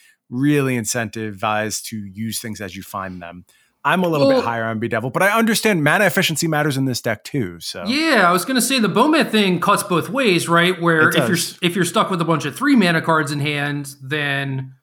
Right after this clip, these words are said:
Speaker 2: the Bomat's not necessarily gonna do anything either. And then there's the consideration of, well, this is the spot removal that I bring in against mono red, for example,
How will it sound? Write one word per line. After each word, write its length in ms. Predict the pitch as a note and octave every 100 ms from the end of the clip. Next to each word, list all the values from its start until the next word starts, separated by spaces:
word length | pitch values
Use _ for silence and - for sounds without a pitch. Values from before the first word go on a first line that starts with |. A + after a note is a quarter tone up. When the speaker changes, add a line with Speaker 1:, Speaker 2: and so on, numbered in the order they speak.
| _ _
Speaker 2:
the 120 | C#3+
Bomat's 400 | D3 D#3+ D3+ D3
not 160 | D3 D3
necessarily 440 | C#3+ - D3+ C#3+ C3+
gonna 180 | C#3
do 180 | C3 C#3
anything 320 | C3+ C3 C3 C3+
either. 400 | F3 E3+ D3+ C#3+
And 180 | D3+ C#3+
then 200 | C#3+ C#3+
there's 280 | C#3 C#3 -
the 80 |
consideration 720 | C#3 D3 - C#3+ C#3+ C#3+ - C#3+
of, 240 | C3+ C3 _
well, 540 | C#3 C#3+ C#3 C3+ C3 _ _ _ _
this 260 | D3+ E3+
is 260 | F#3 D#3 C3+
the 100 | C#3
spot 380 | - D#3+ E3 E3
removal 380 | D#3 C#3+ C#3+ C3+
that 140 | C#3+
I 100 | C#3+
bring 280 | C3+ D3+ D3
in 220 | C#3+ C3+
against 360 | C3 C3 A#2+ -
mono 320 | C3+ D3+ D#3
red, 300 | B2+ B2 B2 -
for 140 | C#3
example, 600 | C3 C3 C3 C3 B2 B2+